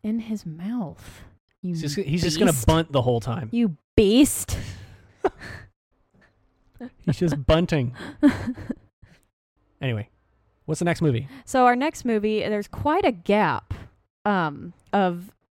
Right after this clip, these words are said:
Speaker 2: In the
Speaker 1: uh,
Speaker 2: years?
Speaker 1: animated mu-, movies in years.
Speaker 2: Yeah.
Speaker 1: Yes. So, um, lots of, um, lots of live action and lots of,
Speaker 2: Was Chitty
Speaker 1: like,
Speaker 2: Ch-
Speaker 1: documentaries.
Speaker 2: Was Chitty Chitty Bang Bang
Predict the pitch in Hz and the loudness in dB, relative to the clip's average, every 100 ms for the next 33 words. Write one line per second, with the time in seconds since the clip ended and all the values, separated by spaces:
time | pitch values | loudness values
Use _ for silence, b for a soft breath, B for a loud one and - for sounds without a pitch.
0 | - 120 196 143 117 226 220 185 175 160 | -4 2 4 4 4 4 4 2 2 0
1 | 160 160 160 - 180 156 151 156 180 165 | -2 -6 -6 -4 -4 -2 -4 -4 -6 -4
2 | 165 139 175 147 165 165 - - - - | -4 -2 0 0 0 -2 -2 -6 -10 -12
3 | - - 190 175 170 - 190 180 143 143 | -10 -2 0 0 0 -2 -2 -2 -4 -8
4 | 165 _ _ _ 180 202 208 233 - - | -16 _ _ _ 0 6 8 6 4 -8
5 | - 196 185 175 170 180 - - _ _ | 0 2 4 2 -2 -8 -20 -20 _ _
6 | _ _ _ _ 202 190 165 135 135 156 | _ _ _ _ 0 0 0 -4 -8 -12
7 | - _ _ _ _ _ 190 202 214 226 | -16 _ _ _ _ _ 0 2 2 2
8 | 202 180 185 180 180 180 180 - - 190 | 0 0 0 0 0 -2 -2 -6 -6 -4
9 | 190 - 175 170 170 170 - 170 160 156 | -4 -4 -4 -2 -2 -4 -4 -2 0 -2
10 | 160 139 - 175 - 185 175 180 175 180 | -4 -8 0 0 0 -6 4 4 4 0
11 | 156 156 165 190 226 247 - - - 180 | 0 0 0 0 0 -2 -8 -8 -6 -6
12 | 160 170 151 139 143 143 143 | -4 -4 -2 -2 -2 -2 -4